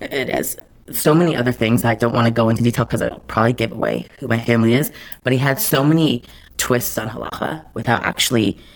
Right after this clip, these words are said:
like, he would make up halacha and then make us keep it. And I got married, like, two years ago, <laughs> and my husband's a rabbi, he has smicha. And I remember talking to him, and he was like, "I'll bring you this." So I was like, "That's so not factual. Like, your grandfather's totally making these stuff up," which is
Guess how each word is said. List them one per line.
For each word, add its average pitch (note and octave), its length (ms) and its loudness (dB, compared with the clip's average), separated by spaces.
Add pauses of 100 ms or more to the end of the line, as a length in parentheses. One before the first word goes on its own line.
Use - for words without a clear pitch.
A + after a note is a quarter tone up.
(720)
like, - 160 0
he E3+ 60 4
would D3+ 100 6
make D#3 160 4
up C3 140 -4
halacha G#2 360 -4
and C3 100 4
then B2+ 120 6
make A#2 180 0
us A#2 80 -4
keep - 260 -4
it. E3+ 160 0 (1120)
And C3 100 2
I C3 40 2
got C#3 140 2
married, B2+ 220 2
like, A#2+ 100 0
two - 140 0
years A#2+ 180 2
ago, A2+ 280 -2 (360)
<laughs> - 140 -6
and D3 260 2
my B2 60 2
husband's A#2 420 0
a A2+ 60 2
rabbi, A2+ 260 2
he A2 60 0
has A2+ 180 -4
smicha. A#2 280 2
And - 60 -10 (300)
I C3+ 60 0
remember D#3+ 220 4
talking D#3 320 2
to C3+ 80 0
him, A#2+ 100 0
and C3+ 80 0
he C3+ 40 4
was C3+ 120 2
like, B2 200 -2 (140)
"I'll C3+ 100 2
bring D#3 200 2
you D#3+ 60 2
this." - 160 -2
So C#3+ 60 2
I B2+ 40 4
was - 80 -2
like, - 100 -2
"That's - 220 -2
so D#3+ 380 2
not C#3+ 280 -4
factual. - 480 2
Like, C#3+ 200 2
your A3 120 4
grandfather's E3+ 580 0
totally D#3 360 4
making D3 300 6
these C3+ 120 2
stuff C3 280 0
up," - 260 -2 (340)
which B2+ 160 0
is - 260 0